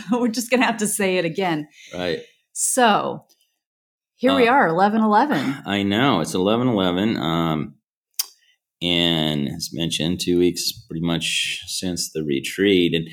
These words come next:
Speaker 2: and of course, in the lead up to the retreat, we were like, we're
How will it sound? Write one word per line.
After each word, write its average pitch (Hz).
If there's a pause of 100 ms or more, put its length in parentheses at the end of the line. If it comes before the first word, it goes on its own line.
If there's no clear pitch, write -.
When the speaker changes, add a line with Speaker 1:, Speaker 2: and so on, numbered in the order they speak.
(340)
Speaker 2:
and 85
of -
course, 90
in 80
the 78
lead 101
up 80
to 180
the 185
retreat, 90
we 95
were 82
like, 76 (1300)
we're 85